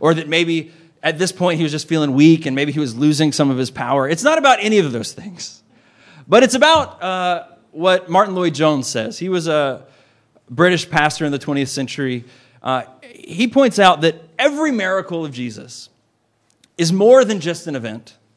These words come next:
but they are, in a sense, parables. They're meant to tell us something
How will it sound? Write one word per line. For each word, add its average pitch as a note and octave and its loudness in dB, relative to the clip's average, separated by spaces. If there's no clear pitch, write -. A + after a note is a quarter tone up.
but F3 2
they G3+ 6
are, G3+ 2
in F3 -4
a - -4
sense, - -8
parables. E3+ -8
They're F#3 4
meant A3 0
to G3 -4
tell G#3 -4
us E3 -8
something C#3+ -8